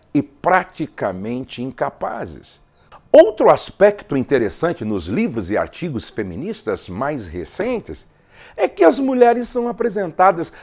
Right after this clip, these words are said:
não só como vítimas dos homens, mas também mais justas que eles. Nesta fase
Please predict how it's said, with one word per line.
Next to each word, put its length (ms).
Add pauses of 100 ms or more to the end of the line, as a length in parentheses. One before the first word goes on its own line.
não 320
só 260
como 260
vítimas 480
dos 240
homens, 500
mas 440
também 680 (120)
mais 520
justas 720
que 200
eles. 640 (380)
Nesta 640
fase 960